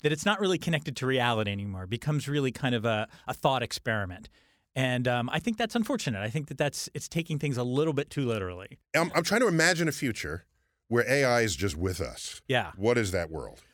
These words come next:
Speaker 1: Right, right. I think that's great. I think that one way of thinking about what A I is doing for us and will do for us in the future is it's helping us to change our conception of what it means to be intelligent, of what it means to be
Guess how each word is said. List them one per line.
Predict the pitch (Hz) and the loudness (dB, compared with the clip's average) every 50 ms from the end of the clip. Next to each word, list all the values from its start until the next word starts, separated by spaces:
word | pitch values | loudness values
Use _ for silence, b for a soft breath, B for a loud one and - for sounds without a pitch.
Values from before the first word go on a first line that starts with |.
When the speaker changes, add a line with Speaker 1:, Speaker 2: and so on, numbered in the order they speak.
| _ _ | _ _
Speaker 1:
Right, | - 170 220 226 | 0 0 2 2
right. | 208 240 233 - | 2 0 0 0
I | 156 | 0
think | - 240 247 | 0 0 2
that's | - 202 160 - | 2 0 -2 0
great. | - 214 180 139 - | 0 0 2 2 2
I | 160 | 0
think | 165 240 233 214 - | 2 2 0 0 0
that | 202 185 - | -2 -2 -2
one | 160 139 151 185 196 214 | -2 -2 0 2 2 4
way | 214 208 196 175 | 4 2 2 0
of | 165 - | 0 0
thinking | - 202 - - 180 156 | -2 -2 -2 -2 -2 -2
about | 143 135 131 135 131 123 - - _ | 0 0 2 0 0 -2 -6 -10 _
what | - 151 135 170 170 - | -6 -2 -2 -2 0 0
A | 151 151 151 | 0 2 2
I | 143 139 131 | 2 2 2
is | 131 131 123 | 0 0 -2
doing | 104 135 135 143 143 131 | -2 0 0 2 2 0
for | - - 123 | 0 -2 -2
us | 113 107 - | -2 -2 -2
and | 120 113 | -2 -2
will | 117 117 110 | -2 -2 -2
do | 98 - 139 139 | -2 -2 -2 -2
for | 131 - 135 | 0 0 -2
us | 120 - - | -2 -2 -2
in | 120 | -4
the | 113 107 | -4 -4
future | - - - - - 165 127 B B B B B B - | -2 -4 -4 -2 0 -2 -2 B B B B B B -2
is | 175 180 | -2 -2
it's | 190 - | -2 0
helping | 165 214 233 - 285 247 | -2 -2 0 0 0 0
us | 214 - - _ - | -2 -2 -6 _ -8
to | - 160 | -8 -8
change | 147 - - - 190 196 220 226 208 | -6 -4 -4 -2 0 2 2 2 2
our | 196 175 | 2 0
conception | 175 - 175 156 - - - 220 214 - - 170 147 | 0 -2 -4 -4 -2 0 -2 -2 -2 -4 -2 -2 0
of | 139 120 117 | 0 0 0
what | 135 135 139 | 0 0 0
it | 151 - | 0 0
means | 151 185 208 190 - | 0 0 0 0 -2
to | - - | -4 -4
be | 135 135 139 160 | -4 -2 -2 -2
intelligent, | 170 - 226 302 320 139 107 98 87 | -2 -2 -2 -2 0 -2 -2 -4 -4
of | 101 107 | -4 -2
what | 127 143 151 | -2 -2 -2
it | 147 151 | -2 -4
means | 147 175 202 208 190 - | -4 -2 -2 -2 -4 -4
to | - 156 | -8 -4
be | 143 156 151 143 147 139 | -2 -2 0 0 -2 -4